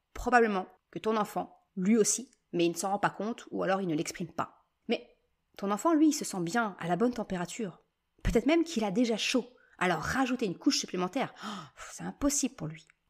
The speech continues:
On n'est pas du tout égaux face au ressenti de la température. Certains ont une température corporelle, euh, plutôt chaude, d'autres froide. Euh, moi, je vois, je, je, je suis souvent avec une double couche de pull, là où choc à pic, et souvent en manche courte, voire fini régulièrement torse nu dans la maison.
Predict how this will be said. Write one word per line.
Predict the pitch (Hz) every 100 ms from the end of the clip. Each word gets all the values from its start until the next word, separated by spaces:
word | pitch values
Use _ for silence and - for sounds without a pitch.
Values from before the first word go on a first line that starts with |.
| -
On | 208
n'est | 214
pas | 254
du | 247
tout | -
égaux | 196 165 190
face | 190 175 170 - - -
au | 185
ressenti | 165 190 190 -
de |
la | 160
température. | - - 165 151 - 151 - _ _ _ _
Certains | - - - 247 226 226 214 175 160 156 - -
ont | 175 180
une | 180
température | - 185 180 175 -
corporelle, | - - 185 180 170 -
euh, | 190
plutôt | - - -
chaude, | - 220
d'autres | 196 -
froide. | - - 185 _
Euh, | - 202
moi, | 190
je | 185
vois, | 180 180
je, | 196 170 170 175
je, | 175 185
je | 180
suis | 185 214
souvent | - 208
avec | 190 180
une | 175
double | 214 208
couche | - 185
de | 180
pull, | - 247 247 - - - - _
là | 180 196 214 -
où | 202
choc | 208 196
à | 165
pic, | - 226 - - - - _ -
et | 185
souvent | 185 - 220 214 208
en | 202
manche | 190 -
courte, | 247 247 - - _
voire | 190 185 190 208 -
fini | - 240 233
régulièrement | - 202 202 170 214
torse | 233 - -
nu | 220
dans | 208
la | 170
maison. | 165 165